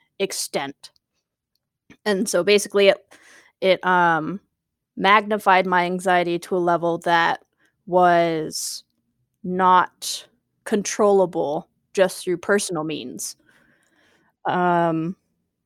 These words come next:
and then also just, like, as I said earlier, the factor of joy in my life,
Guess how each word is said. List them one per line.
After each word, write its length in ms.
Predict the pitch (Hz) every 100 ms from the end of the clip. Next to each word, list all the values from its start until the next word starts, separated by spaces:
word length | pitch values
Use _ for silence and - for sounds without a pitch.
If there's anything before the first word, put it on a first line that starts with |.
| _ _ _ _ _ _ _ _ _
and 140 | 208 226
then 320 | 233 226 233 _ _ _ _ _ _ _ _ - _
also 420 | 214 220 214 220 208
just, 400 | 214 196 - _ _ _ _ _ _ _ _ _ _ _ -
like, 300 | 196 180 - _ _ _ _ _
as 140 | 220 208
I 60 |
said 240 | 214 208 -
earlier, 600 | 196 208 202 190 190 196 - _ _ _ _ _
the 480 | 202 185 165 156 202 _ _ _ _ _ _
factor 520 | - 202 208 - 190
of 120 | 180 - -
joy 340 | 208 208 196
in 100 | 180
my 180 | 175 170
life, 440 | 170 175 175 -